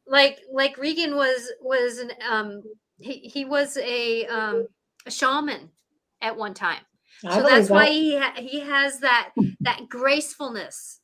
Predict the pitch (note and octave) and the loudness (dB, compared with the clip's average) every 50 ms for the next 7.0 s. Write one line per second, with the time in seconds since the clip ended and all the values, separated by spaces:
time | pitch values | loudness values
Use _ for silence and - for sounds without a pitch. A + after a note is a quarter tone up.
0 | _ _ _ E3+ E3 D#3 D3+ D#3+ E3 - _ A3 G#3 B3 B3+ B3+ C4 C#4 B3+ B3 | _ _ _ -6 -6 -6 -6 -8 -12 -18 _ -2 2 2 2 2 2 -2 -6 -6
1 | C4 C4 - A#3+ A#3 A#3+ A#3+ B3 A3 A#3 A3+ G#3+ - A3 A3 G#3 G#3 G3+ G3 G3+ | -6 0 0 0 0 0 -4 -6 -2 0 0 0 0 -4 -8 -8 -8 -8 -10 -8
2 | G3 F3+ F3+ F#3 - _ A3 G3+ G#3 B3+ B3 C4 C4 B3+ A#3+ B3+ A3 C4 B3+ B3 | -6 -6 -6 -8 -8 _ -8 -6 -4 -4 -2 0 0 0 -2 -2 -4 -4 -4 -4
3 | B3 - - - - - _ B3+ C4+ C#4 C#4+ D#4+ E4+ E4 - - D#4 C4+ C4 B3+ | -6 -12 -20 -20 -20 -14 _ -4 -2 0 0 0 -2 -2 -6 -6 -4 -4 0 2
4 | C#4 C4+ C4+ C4 B3 A#3 A3+ - - B3 B3 A#3+ B3 C4 C4 C4 C4+ A3+ A3+ G#3+ | 2 2 4 2 0 -4 -10 -16 -12 -12 -12 -10 -10 -12 -10 -10 -10 -10 -12 -12
5 | B3+ B3+ B3 A#3 A#3+ A3+ - C#4 C4+ C#4 C4 B3+ A#3 A#3+ B3+ B3+ B3 C4 C#4 C#4 | -10 -10 -10 -10 -10 -4 0 0 0 0 0 -4 -6 -4 -2 2 2 2 2 0
6 | - C#4+ B3 G#3+ G3+ C4+ C#4 C#4+ C#4 - - C4+ B3 A#3+ A3+ A3 G#3 G3+ G3+ | -4 -8 -10 -6 -4 -4 -4 -4 -8 -10 -4 -2 0 0 0 0 -2 -4 -6